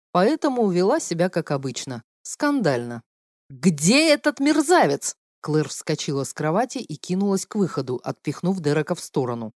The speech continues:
но наткнулась на Кэлза. В объятия ему она упала весьма показательно, заставив меня скрипнуть зубами. «Стой!»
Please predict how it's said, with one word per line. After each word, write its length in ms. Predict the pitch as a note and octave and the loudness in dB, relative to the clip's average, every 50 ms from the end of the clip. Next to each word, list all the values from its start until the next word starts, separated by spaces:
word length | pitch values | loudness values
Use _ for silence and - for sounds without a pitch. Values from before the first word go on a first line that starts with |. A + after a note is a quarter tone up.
| _ _ _ - | _ _ _ -6
но 180 | E3+ E3+ F#3 | -2 -2 0
наткнулась 640 | A3 B3+ C4 - - - F#3 F3 E3 F3 G3 - - | 0 0 -2 -4 -4 -4 -2 0 2 0 0 0 -2
на 100 | A#3 A3+ | -4 -4
Кэлза. 540 | - - F#3 C#3+ C3+ B2+ A#2+ B2+ A#2 A#2 - _ _ _ _ _ | 0 0 2 2 2 0 -4 -6 -8 -8 -12 _ _ _ _ _
В 100 | - D3 | -4 0
объятия 680 | E3 D#3 D3+ E3 G3 B3 D4 D4 C#4+ - C#4+ C4 B3+ A#3+ | 0 0 0 0 -2 -2 -2 -4 -4 -4 -4 -4 -2 -4
ему 380 | A#3 B3+ A#3+ A#3 A#3+ A#3+ - - | -4 -4 -2 -2 -2 -2 -2 -2
она 320 | - F3 F3 G#3 C4 C#4 | -2 -2 -2 -2 0 0
упала 440 | B3+ A3+ F#3 - G#3 G3+ F#3+ F3+ E3+ | 0 0 0 2 2 2 2 2 2
весьма 340 | E3 F3+ F3 - - G3+ G3+ | 0 -2 -4 -4 -4 -4 -2
показательно, 840 | - - E3 - - E3 D#3 E3+ G#3+ G#3 G3 - C3+ B2 A#2+ A#2+ - - _ | -2 -4 -4 -2 -4 -4 -2 -2 -4 -4 -4 -6 -8 -8 -8 -12 -14 -14 _
заставив 600 | C#3 D3 E3+ D#3+ - - A#3 A#3+ A#3 A3 - - - | -2 0 0 0 0 -2 -4 -2 -2 -2 -4 -4 -6
меня 320 | D3 C#3 C#3+ F3 G#3 A3+ | -6 -4 -2 -2 -2 -2
скрипнуть 560 | - - - - D#3 D#3+ - - E3+ D#3+ C#3+ | -4 -10 -8 -6 -6 -6 -4 -4 -6 -6 -4
зубами. 500 | C#3 D#3+ D#3+ C#3 C#3 B2+ A#2+ A2+ A2+ A#2 - _ _ _ _ _ _ | -4 -6 -4 -4 -4 -4 -4 -6 -10 -12 -16 _ _ _ _ _ _
«Стой!» 500 | - - - - - D4+ C#4 F#3 C3+ | -16 -16 -2 2 4 6 6 6 4